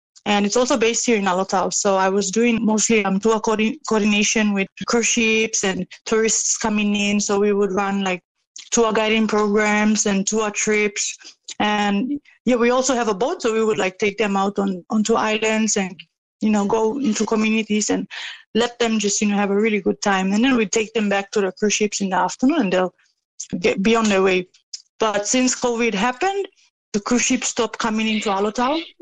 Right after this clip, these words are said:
And that basically just stopped our business too. So we were just hit financially, and that's where Yanua Kitchen stepped up and emerged ou-, out of covid.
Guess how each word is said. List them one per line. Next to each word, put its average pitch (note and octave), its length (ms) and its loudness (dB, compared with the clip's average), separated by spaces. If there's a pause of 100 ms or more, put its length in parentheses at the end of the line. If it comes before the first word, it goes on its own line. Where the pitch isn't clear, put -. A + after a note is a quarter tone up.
(600)
And G#3+ 480 0 (520)
that A3+ 140 2 (180)
basically A3+ 520 2
just G#3 400 -2 (920)
stopped C#4+ 360 0
our A3 180 0
business G#3+ 500 0
too. G3+ 220 0
So G3+ 360 0
we G#3+ 220 0
were F#3+ 320 0 (260)
just - 220 0
hit A#3+ 300 -2
financially, G#3 840 -2
and G3 460 -2 (420)
that's A3+ 300 0
where A3 220 2
Yanua G3+ 420 2
Kitchen G#3 340 0
stepped - 400 -2
up G3 200 0
and F#3+ 220 -2 (320)
emerged G3+ 720 0 (720)
ou-, G#3 240 -2
out G3+ 160 0
of G3 160 -2
covid. F#3 540 -2